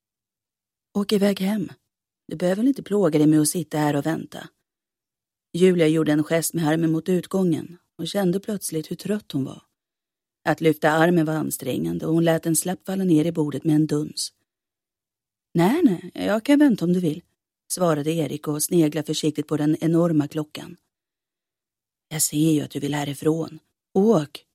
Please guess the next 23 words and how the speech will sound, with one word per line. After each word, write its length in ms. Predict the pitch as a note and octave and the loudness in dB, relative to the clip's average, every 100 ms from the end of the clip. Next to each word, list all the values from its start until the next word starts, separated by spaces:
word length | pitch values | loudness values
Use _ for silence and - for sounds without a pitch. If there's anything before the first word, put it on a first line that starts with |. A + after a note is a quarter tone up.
| - | 0
du 240 | F3 D3 | 2 2
som 200 | D3 D3 | 2 0
får." 320 | D#3+ D#3 - - _ _ _ _ _ _ _ _ _ _ _ - | 0 -6 -8 -16 _ _ _ _ _ _ _ _ _ _ _ 0
Julia 380 | G3 A3+ F#3+ D#3+ | 4 4 4 4
började 360 | E3+ E3 D#3+ | 6 6 4
bli 220 | E3 F3 | -2 -2
irriterad 600 | F3+ F#3 - B3 A3+ D3+ | -2 -2 -2 0 2 0
på 80 | E3+ | -2
Eriks 400 | F3 F3 D#3 D#3+ | -2 0 -2 -6
halvhjärtade 640 | - F#3+ E3 G3+ - E3 D#3+ | -6 -4 -2 -4 -2 -4 -4
försök 500 | E3+ - G#3+ D#3 D#3+ | -4 -2 -2 -4 -6
att 80 | |
stanna 260 | - E3+ E3+ | -6 -2 -2
kvar. 380 | - - - - - _ _ _ _ _ _ _ - | -4 -10 -14 -16 -20 _ _ _ _ _ _ _ 4
Irriterad 720 | G3 F#3 F#3 F#3 F3 E3+ E3 | 6 6 4 0 2 0 0
för 60 | D#3+ | -2
att 80 | |
hon 140 | E3 D#3+ | 4 2
kände 580 | - A3+ F3 G3+ A3 - | 4 2 2 0 -4 -8
att 80 | - | -6
han 140 | D#3 | -2
ville 280 | E3+ F#3 F#3 | 0 0 0
därifrån. 600 | E3+ D3 D3+ F3+ - F3 | -4 -6 -8 -12 -14 -18